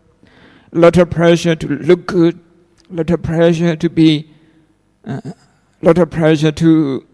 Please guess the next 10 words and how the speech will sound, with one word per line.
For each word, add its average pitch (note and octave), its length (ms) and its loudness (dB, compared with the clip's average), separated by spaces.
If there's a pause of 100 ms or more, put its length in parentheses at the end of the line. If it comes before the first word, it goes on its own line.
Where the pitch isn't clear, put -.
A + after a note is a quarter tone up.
(300)
to - 160 -6
impress. E3 640 -4 (2000)
We F#3 160 4
have F#3 240 -2
been F3 180 0
conditioned, E3 840 -6 (1600)
okay, B2 460 -6 (300)
in E3 180 -2
the F3 140 2
society, - 800 -8